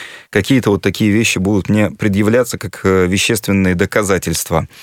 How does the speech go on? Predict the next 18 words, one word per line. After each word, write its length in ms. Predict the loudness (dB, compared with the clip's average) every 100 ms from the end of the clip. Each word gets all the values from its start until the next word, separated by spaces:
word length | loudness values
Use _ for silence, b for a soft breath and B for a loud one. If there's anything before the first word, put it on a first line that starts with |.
| B B B _
А 240 | 0 0
здесь, 400 | 0 -2 -2 -4
э, 360 | -2 0 0 -2
каким 260 | -4 -2 0
образом 560 | 2 0 -2 -2 -2 -4
зафиксировать 600 | -6 -6 0 2 2 0
то, 100 | -4
что 360 | -4 0 2
ребёнка 540 | 2 2 2 2 0 0
в 60 |
школу 380 | -2 0 2 2
не 100 | 0
пустили? 400 | -2 -6 -4 0
Это 120 | 0 0
на 80 |
камеру 340 | 0 0 2 0
надо 220 | -2 -4
снять? 360 | -4 -2 -4